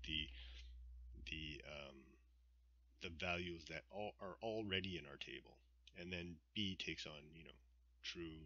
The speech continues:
true, false, false, so that we get every combination of true and false values.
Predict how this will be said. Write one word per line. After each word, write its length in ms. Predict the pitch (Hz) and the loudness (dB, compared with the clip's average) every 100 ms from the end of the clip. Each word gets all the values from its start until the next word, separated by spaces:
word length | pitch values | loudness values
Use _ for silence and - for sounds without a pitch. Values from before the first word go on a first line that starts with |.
| 69 | -8
true, 240 | - 69 69 - - | -10 -12 -14 -14 -12
false, 260 | - - - | -6 -4 -6
false, 300 | - - - - - - - | -8 -10 -10 -4 -4 -4 -8
so 100 | - 90 | 0 4
that 120 | 95 | 8
we 80 | 107 | 10
get 140 | 113 | 12
every 200 | 117 101 | 12 8
combination 580 | - 90 80 78 - 65 | 2 2 4 6 6 4
of 80 | - | 0
true 200 | - 64 | 0 -2
and 100 | - | -8
false 260 | 65 - | -4 -4
values. 440 | 50 50 50 - | -4 -8 -8 -10